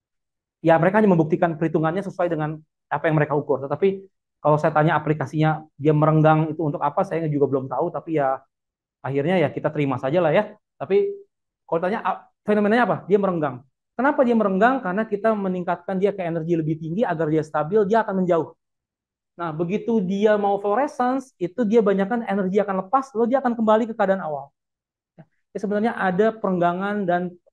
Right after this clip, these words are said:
dan, dan pengerutan dari si molekul tersebut. Kita sisi lihat dari sisi panjang ikatan. Lalu berikutnya nanti kita dapatkan bahwa, ah, spektrum fluorescence dan ab-, dan, dan absorpsi itu akan geser sedikit,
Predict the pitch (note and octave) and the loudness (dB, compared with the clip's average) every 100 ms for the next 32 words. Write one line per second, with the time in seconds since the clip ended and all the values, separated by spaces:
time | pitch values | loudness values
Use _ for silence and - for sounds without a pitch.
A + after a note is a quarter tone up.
0 | _ _ D#3 D#3+ E3 E3 D#3+ D#3+ E3+ - | _ _ -2 0 -2 -4 -4 -4 -6 -8
1 | E3+ F3 F#3 F#3 F#3+ F#3 D#3 D#3+ E3 E3 | 0 4 6 4 2 2 -2 -4 -6 -8
2 | D#3+ D#3 D3+ D3+ D3+ D3+ - D3+ E3 - | -6 -4 -4 -4 -6 -6 -12 -8 -10 -10
3 | _ _ _ _ - D#3+ D#3+ D#3 D3+ C#3 | _ _ _ _ -2 2 4 2 2 4
4 | D#3 D#3+ C#3 C#3+ D#3 D#3 C#3 D3+ C#3 C3+ | 4 4 0 0 -2 0 0 -2 -6 -8
5 | - C#3+ - _ _ _ _ _ _ _ | -8 -10 -12 _ _ _ _ _ _ _
6 | _ _ _ E3+ G#3+ G#3 G#3 G#3+ G#3 B3+ | _ _ _ 4 6 6 6 4 4 4
7 | A#3 A#3 A#3 G#3+ G3 G3+ - B3+ C4+ B3+ | 4 4 4 4 2 0 0 0 0 -6
8 | E3 E3+ F3 F3 F3 E3+ - F3+ - _ | 0 4 6 4 2 -2 -6 -6 -10 _
9 | A#3 A3+ A3+ A3 G#3+ G#3+ G#3 C#4 C4+ A#3+ | -2 2 2 4 4 4 2 0 -2 -4
10 | G#3 E3 - F3 F3+ F#3 F3+ E3+ F3+ - | -6 -6 0 2 2 2 0 0 0 -4
11 | F3 - A#3+ A#3 A#3+ G#3 G3 E3+ E3+ E3+ | -6 -4 -6 0 0 0 -2 0 0 0
12 | F#3 E3+ E3 D#3+ - | -4 -6 -6 -6 -4